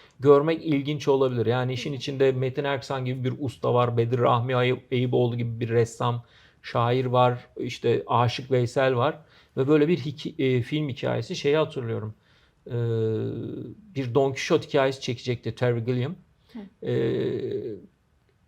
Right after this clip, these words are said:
Speaker 1: John Rushforth'tu galiba, Fransız bir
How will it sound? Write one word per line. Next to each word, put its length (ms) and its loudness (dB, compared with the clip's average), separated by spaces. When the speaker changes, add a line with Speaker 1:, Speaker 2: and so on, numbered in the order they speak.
Speaker 1:
John 380 -2
Rushforth'tu 680 -2
galiba, 300 0
Fransız 540 -4
bir 160 -6